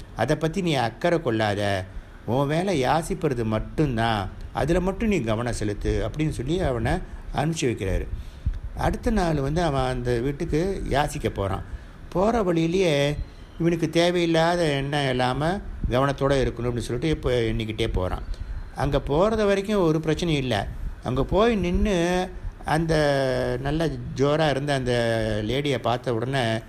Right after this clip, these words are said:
இவனுக்கு கட்டுக்கடங்காம அந்த காம உணர்ச்சி அப்படியே வர ஆரம்பிச்சிருச்சு. ரொம்பவும் போராட்டத்துல இருந்தான். அவ வந்து அவனை அப்ப ரொம்ப பரிதானமா பார்க்க ஆரம்பிச்சிட்டா. அவளோட பார்வை வந்து இவனுக்கு ஏதோ அவ-, இவரை ஏளனமா பார்க்கறது மாதிரி தெரிஞ்சுச்சு.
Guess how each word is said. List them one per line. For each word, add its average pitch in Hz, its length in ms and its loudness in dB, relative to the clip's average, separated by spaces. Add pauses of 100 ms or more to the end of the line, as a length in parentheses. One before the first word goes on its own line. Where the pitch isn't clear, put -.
(300)
இவனுக்கு 156 340 2
கட்டுக்கடங்காம 160 640 -2
அந்த 123 180 -2
காம 139 360 -2
உணர்ச்சி 107 320 -2
அப்படியே 101 240 -2
வர 104 240 0
ஆரம்பிச்சிருச்சு. 87 460 -6 (380)
ரொம்பவும் 175 460 0
போராட்டத்துல 147 480 0
இருந்தான். 101 420 -2 (500)
அவ 170 380 4
வந்து 175 460 2
அவனை 135 360 2
அப்ப 123 140 0
ரொம்ப 151 180 0
பரிதானமா 156 800 4
பார்க்க 113 340 2
ஆரம்பிச்சிட்டா. 98 380 -2 (460)
அவளோட 175 400 4
பார்வை 180 400 2
வந்து 175 240 2
இவனுக்கு 147 300 0
ஏதோ 151 240 4
அவ-, 113 480 2
இவரை 107 540 0
ஏளனமா 180 500 2
பார்க்கறது 120 340 0
மாதிரி 113 360 0
தெரிஞ்சுச்சு. 92 300 -4